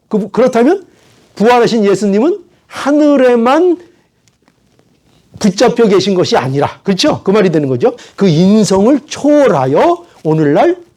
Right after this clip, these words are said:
어디에서나 우리와 함께 하신다. 그죠? 이제 그렇게, 예, 말씀하고 있습니다. 그러나, 그러면서 동시에, 오늘 핵심은 이거죠.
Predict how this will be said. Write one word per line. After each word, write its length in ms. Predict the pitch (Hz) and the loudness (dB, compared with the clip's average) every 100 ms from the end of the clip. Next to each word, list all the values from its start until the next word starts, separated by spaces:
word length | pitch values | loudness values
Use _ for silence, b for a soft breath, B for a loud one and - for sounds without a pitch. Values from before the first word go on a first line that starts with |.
| _ | _
어디에서나 960 | 147 160 214 311 277 220 156 151 311 381 b b - | -2 0 2 2 0 0 -2 -2 -4 -6 b b -8
우리와 560 | 156 147 139 226 349 _ | -6 -2 0 0 -2 _
함께 380 | - - 160 156 | -10 -8 -6 -4
하신다. 720 | 135 - 107 - - - - _ _ _ _ | -6 -6 -16 -16 -18 -20 -20 _ _ _ _
그죠? 400 | 139 170 320 - _ | 0 0 0 -4 _
이제 120 | 147 | -6
그렇게, 520 | 139 156 143 139 131 - B B B | -2 -2 0 -2 -2 -6 B B B
예, 240 | 143 127 120 | -2 -2 -2
말씀하고 560 | 143 143 151 131 123 | -2 -2 -2 -4 -2
있습니다. 480 | 131 - 127 127 - _ _ B B B _ | -4 -4 -12 -12 -14 _ _ B B B _
그러나, 680 | 330 330 240 143 131 120 131 | 0 2 2 0 -2 -6 -4
그러면서 540 | 165 160 139 339 - _ _ _ b b _ | -2 0 -2 -4 -8 _ _ _ b b _
동시에, 880 | - 247 320 320 277 175 147 123 120 | 0 2 2 2 0 0 -2 -2 -4
오늘 400 | 196 247 226 165 - | 0 0 0 -4 -6
핵심은 360 | 247 - 226 156 | -6 -2 0 -2
이거죠. 320 | 120 110 | -4 -10